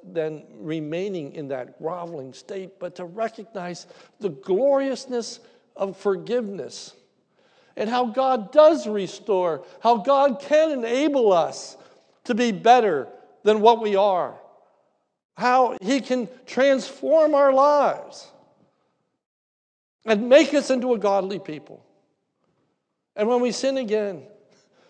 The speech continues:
to keep a short record and ask for forgiveness and ask that God would help us once again. And to recognize that on this side of glory, it will be a constant battle.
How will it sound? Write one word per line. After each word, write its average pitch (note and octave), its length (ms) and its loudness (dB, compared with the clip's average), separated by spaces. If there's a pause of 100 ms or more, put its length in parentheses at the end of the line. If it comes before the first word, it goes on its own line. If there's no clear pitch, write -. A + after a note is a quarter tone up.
(500)
to G3+ 60 -6
keep B3+ 280 -2
a A3 80 2
short A#3 300 -4
record F3 480 -10 (580)
and G#3 160 -8
ask B3+ 360 -6 (240)
for G#3 120 -6
forgiveness G#3 600 -8
and G3 160 -10
ask C4 420 -4 (560)
that G3 160 -8
God G#3+ 240 -2
would G3+ 100 -6
help F#3 220 -8
us F#3 160 -10
once F3 240 -12
again. C3 300 -14 (1800)
And C#3+ 100 -14
to D#3 120 -12
recognize D3 760 -8
that B2 180 -8
on D3 240 -8
this E3+ 180 -6
side D#3+ 580 -10
of C3 140 -10
glory, C3 520 -14 (920)
it - 80 -12
will C#3+ 160 -6
be C3+ 160 -10
a B2 120 -6
constant G#2 600 -18
battle. - 420 -20